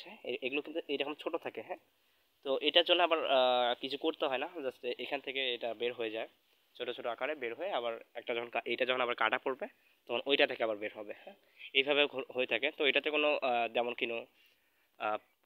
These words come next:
ইয়া হয়ে থাকে না, পরিশ্রম বলা যায় এটা হয় না, বা আবার তেমন খরচ হয় না, যেটা আমাদের অল্প খরচের মধ্যেই, আহ, হয়ে থাকে। তো এ দেখাই,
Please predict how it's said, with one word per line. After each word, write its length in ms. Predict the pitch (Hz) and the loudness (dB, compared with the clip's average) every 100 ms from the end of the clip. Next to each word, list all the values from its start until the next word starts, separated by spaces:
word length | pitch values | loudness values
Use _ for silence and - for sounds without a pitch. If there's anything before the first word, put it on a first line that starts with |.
| _ | _
ইয়া 180 | 139 139 | 0 2
হয়ে 140 | 143 135 | 2 -2
থাকে 180 | 120 | -2
না, 80 | 117 | -4
পরিশ্রম 540 | 123 131 123 131 131 120 | -4 -4 -4 -4 -4 -2
বলা 200 | 117 107 | -2 -2
যায় 160 | 110 | -4
এটা 140 | 104 107 | -4 -2
হয় 180 | 107 | -2
না, 100 | 104 113 - | -4 -8 -10
বা 200 | 110 101 | -4 -4
আবার 320 | 101 101 98 _ _ _ _ _ _ | -4 -6 -8 _ _ _ _ _ _
তেমন 200 | 117 110 | -8 -8
খরচ 380 | - 127 139 - | -6 -4 -2 -4
হয় 160 | 117 | -6
না, 140 | 104 113 _ _ | -6 -8 _ _
যেটা 160 | 120 110 | -12 -8
আমাদের 180 | 107 110 | -6 -6
অল্প 380 | 117 113 139 | -6 -6 -8
খরচের 400 | 131 120 113 123 | -8 -8 -6 -6
মধ্যেই, 340 | 110 107 143 180 _ _ _ _ _ _ | -6 -10 -10 -12 _ _ _ _ _ _
আহ, 220 | 113 104 | -6 -6
হয়ে 180 | 101 131 | -4 -4
থাকে। 340 | 131 110 107 104 _ _ _ _ - | -6 -10 -16 -20 _ _ _ _ -12
তো 280 | 110 107 - - - | -8 -8 -10 -20 -12
এ 120 | 110 | -8
দেখাই, 320 | 113 110 139 | -8 -6 -8